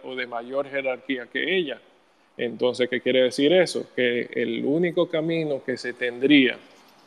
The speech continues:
actualmente para hacer este tipo de modificaciones a las disposiciones de, del trabajo doméstico es a través de, de una ley. O sea,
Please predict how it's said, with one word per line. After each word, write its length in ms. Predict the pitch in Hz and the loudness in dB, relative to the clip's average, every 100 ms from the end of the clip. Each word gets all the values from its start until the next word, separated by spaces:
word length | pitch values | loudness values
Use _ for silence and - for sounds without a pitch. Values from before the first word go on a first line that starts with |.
| _ - | _ -4
actualmente 800 | 120 110 127 127 139 139 131 123 | -2 0 4 6 6 4 4 2
para 340 | 120 113 110 | 2 2 2
hacer 300 | 110 - 120 | 0 0 2
este 240 | 123 123 127 | 2 0 0
tipo 320 | 131 123 131 | 2 2 2
de 100 | 123 | 2
modificaciones 1120 | 123 123 113 127 - 123 147 160 139 123 - - _ _ | 0 -2 0 -2 -2 0 4 6 4 -2 -10 -20 _ _
a 140 | - 120 | 0 2
las 160 | 113 | 2
disposiciones 920 | 113 110 123 113 120 - 135 135 139 | -2 -2 -2 -2 -4 2 4 4 2
de, 320 | 127 123 120 120 | 2 2 2 0
del 180 | 120 | -2
trabajo 400 | 113 120 120 123 | 2 4 4 4
doméstico 680 | 127 123 151 170 - - - - _ - - | 2 2 2 0 0 -2 -6 -8 _ -8 2
es 220 | 123 - | 2 6
a 100 | 127 | 6
través 640 | 131 127 120 139 131 - _ _ - | 6 6 6 4 4 -2 _ _ -8
de, 760 | 123 120 117 117 113 117 127 117 | 0 2 4 2 0 0 0 2
de 120 | 113 | 2
una 260 | 131 131 123 | 2 0 2
ley. 320 | 123 113 - - _ _ _ - | 4 2 -2 -14 _ _ _ -12
O 20 | |
sea, 560 | - 120 117 113 120 | -4 -2 0 0 0